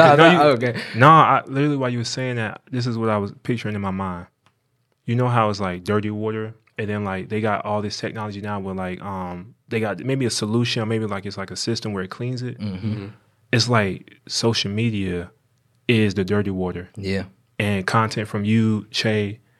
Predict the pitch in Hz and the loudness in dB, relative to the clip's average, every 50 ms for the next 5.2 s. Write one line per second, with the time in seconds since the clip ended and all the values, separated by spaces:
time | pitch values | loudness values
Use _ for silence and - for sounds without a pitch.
0 | _ _ _ - 110 101 98 - _ _ - 113 107 85 107 98 98 101 92 - | _ _ _ -4 -4 -4 -4 -6 _ _ -2 -2 -2 0 -2 -2 -2 0 0 2
1 | - 113 113 110 101 - - - 98 90 - - 127 123 117 107 92 92 90 - | 4 4 4 4 4 0 -2 -6 -8 -6 -4 -2 0 0 0 0 -2 -6 -10 -12
2 | - _ - 104 104 101 101 98 95 - - _ _ _ _ _ - 117 101 90 | -14 _ -6 -4 -4 -4 -4 -6 -8 -12 -18 _ _ _ _ _ 2 2 4 6
3 | 117 117 120 110 120 113 110 117 117 110 113 110 98 98 95 104 123 135 131 139 | 6 6 6 6 4 4 4 4 4 6 4 4 2 2 2 2 2 2 4 2
4 | 139 139 139 131 - - 120 113 110 110 - - 123 117 107 113 110 104 98 95 | 2 2 2 0 2 2 4 4 4 4 2 2 0 0 0 0 0 0 -2 -2
5 | - 117 110 101 | -2 -2 -4 -4